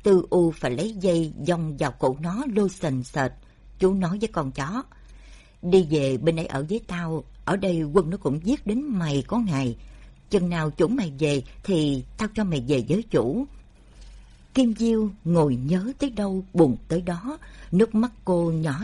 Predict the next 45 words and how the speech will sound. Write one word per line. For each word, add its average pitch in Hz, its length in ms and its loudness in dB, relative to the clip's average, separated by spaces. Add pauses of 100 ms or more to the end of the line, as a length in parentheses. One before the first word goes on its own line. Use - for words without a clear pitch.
giọt 151 260 -2
xuống 254 220 -2
bàn 139 180 -2 (100)
chân 180 260 0
nóng 180 260 -2
hổi. 143 400 0 (640)
Mẹ 170 280 2
cô 254 180 0
nhiều 175 260 0
lần 139 380 -6
ngỏ 143 280 0
ý 226 240 2
muốn 254 400 2
về - 80 2
Bạc 139 280 -2
Liêu 214 300 2 (120)
tìm 131 240 4
kế 156 160 -2
sinh 202 260 -2
nhai, 175 340 -2 (440)
con 175 300 0
trai 156 360 -4
trốn 240 260 -2
đi 214 100 2
biệt 139 280 -2
tích, - 180 -2 (300)
chồng 147 280 0
chết - 220 -2
rồi, 139 300 0 (340)
bây 226 140 0
giờ 147 360 -4 (100)
chỉ 208 140 0
còn 143 400 -2
một 139 180 -2
đứa 190 160 2
con 160 200 -4
gái. 185 380 -6 (480)
Để 156 340 4
nó 233 100 0
ở 180 200 -2
đây, 190 300 -2 (220)
nó 269 120 4
buồn 151 480 2
rầu, 135 300 -2 (160)
có 185 160 -2